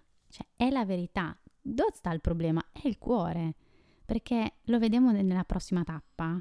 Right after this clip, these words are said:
Vi antici-, facciamo un'anticipazione, facciamo un, il vero nemico è davvero il serpente, è davvero il nemo-, il demonio, non sono gli altri, non sono i fratelli, ma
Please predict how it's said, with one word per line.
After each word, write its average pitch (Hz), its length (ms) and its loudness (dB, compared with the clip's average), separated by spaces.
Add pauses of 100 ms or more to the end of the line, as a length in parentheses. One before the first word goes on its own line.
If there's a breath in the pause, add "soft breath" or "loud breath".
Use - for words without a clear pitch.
(120)
Vi 175 140 -6
antici-, 165 360 -4
facciamo 170 340 -8
un'anticipazione, 160 1040 -10
facciamo 165 380 -8
un, 156 280 -4 (640 soft breath)
il 170 320 -4
vero 220 200 6
nemico 196 400 6
è 156 80 0
davvero 165 320 -2
il 160 60 -6
serpente, 156 600 -8 (220)
è 196 100 0
davvero 185 460 2
il 175 60 4
nemo-, 165 360 0
il 170 160 2
demonio, 170 440 0
non 226 100 4
sono 285 220 6
gli 170 160 0
altri, 156 360 -4
non 185 100 2
sono 202 160 2
i 175 40 2
fratelli, 160 680 -4 (420)
ma 214 680 2